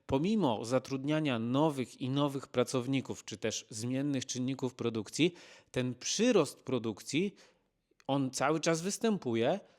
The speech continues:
ale jest coraz, coraz mniejszy. Dlaczego tak się dzieje? To może się dziać z wielu powodów.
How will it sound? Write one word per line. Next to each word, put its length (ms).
ale 200
jest 380
coraz, 640
coraz 500
mniejszy. 560
Dlaczego 380
tak 180
się 160
dzieje? 360
To 140
może 240
się 140
dziać 240
z 80
wielu 240
powodów. 600